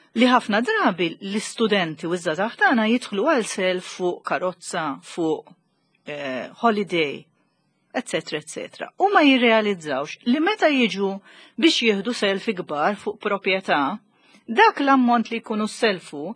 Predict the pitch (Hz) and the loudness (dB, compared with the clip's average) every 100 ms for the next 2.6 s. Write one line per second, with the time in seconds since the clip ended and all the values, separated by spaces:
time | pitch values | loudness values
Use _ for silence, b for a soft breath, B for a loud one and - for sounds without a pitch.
0 | b b 269 381 392 269 269 254 - 180 | b b 4 4 6 4 4 0 0 0
1 | 156 180 254 - b b - 208 269 370 | 2 2 2 -2 b b 0 6 8 8
2 | 339 214 185 240 339 - | 8 6 6 4 4 -2